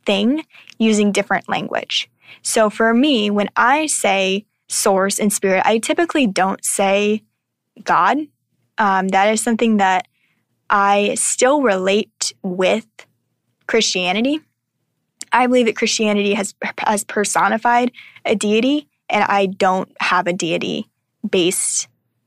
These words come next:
view of the world. Um, and so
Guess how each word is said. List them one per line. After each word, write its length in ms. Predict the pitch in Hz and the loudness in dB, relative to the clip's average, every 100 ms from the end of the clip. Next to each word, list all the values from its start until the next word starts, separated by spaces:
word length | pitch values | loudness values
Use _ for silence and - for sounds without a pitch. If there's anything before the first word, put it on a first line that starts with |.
| _ | _
view 380 | 202 170 156 240 | -4 0 0 0
of 180 | - 202 | 0 0
the 80 | 190 | -2
world. 380 | 170 208 247 - _ _ _ _ _ _ | 0 0 -2 -8 _ _ _ _ _ _
Um, 500 | - 214 202 190 190 - _ - | 0 2 2 0 -6 -10 _ -4
and 160 | 233 226 | 0 0
so 440 | - 214 202 196 | 2 2 2 0